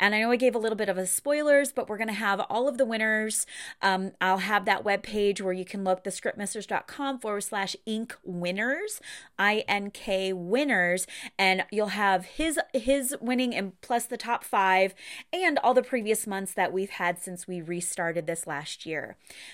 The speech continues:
So please go register for April. It is not too late. Obviously, we're still in March, <laughs> so you have plenty of time to register for April and get ready to take this challenge and possibly win some money. Now, writing action.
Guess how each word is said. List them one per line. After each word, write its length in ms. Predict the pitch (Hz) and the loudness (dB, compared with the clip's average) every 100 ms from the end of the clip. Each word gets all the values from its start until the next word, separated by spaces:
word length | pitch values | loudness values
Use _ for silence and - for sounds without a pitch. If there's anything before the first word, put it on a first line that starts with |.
| - | -2
So 140 | 233 | 0
please 320 | - 370 254 | 2 0 0
go 240 | 165 269 330 | 4 6 6
register 440 | 262 294 285 285 | 2 2 0 0
for 140 | 269 262 | 0 0
April. 420 | 269 269 262 190 - | 0 0 2 2 2
It 80 | 226 | 0
is 160 | 240 | 0
not 340 | 226 240 277 - | -2 -2 -2 -2
too 200 | 320 262 | -4 0
late. 220 | 214 262 | 0 2
Obviously, 480 | 202 190 208 - 233 | 2 2 0 -2 -2
we're 120 | 208 | -2
still 320 | 196 - 202 269 | -4 -2 0 0
in 100 | 247 | 2
March, 400 | 185 - - - 247 | 2 0 -6 -4 -2
<laughs> 160 | - | 0
so 140 | 233 269 - - - 254 | 0 0 -2 -10 -6 -4
you 60 | 233 | -4
have 40 | |
plenty 320 | - 214 226 262 | -2 -2 2 0
of 60 | |
time 300 | 269 233 214 | 2 0 0
to 100 | 214 | -2
register 440 | 202 185 196 - 202 | 0 0 0 -2 -4
for 180 | - - | -4 -2
April 320 | 190 190 190 | -2 0 -2
and 180 | - 190 | -2 -2
get 160 | 190 180 | -2 2
ready 360 | 175 180 175 - - - | 2 2 -2 -4 -14 -10
to 140 | - 196 | -6 -2
take 240 | 202 185 | -2 -2
this 140 | 196 185 | -2 -2
challenge 400 | - 185 185 180 | -4 -4 -2 -6
and 100 | 180 | -8
possibly 520 | - 175 175 180 175 165 | -6 -6 -6 -6 -6 -8
win 160 | 165 | -10
some 180 | 165 180 | -12 -10
money. 320 | 170 71 - - - - - - | -10 -12 -14 -18 -20 -20 -20 4
Now, 360 | 214 190 156 170 - | 8 8 6 -2 4
writing 340 | 240 330 302 | 6 6 8
action. 600 | 214 190 - 180 160 170 | 8 8 4 0 0 -2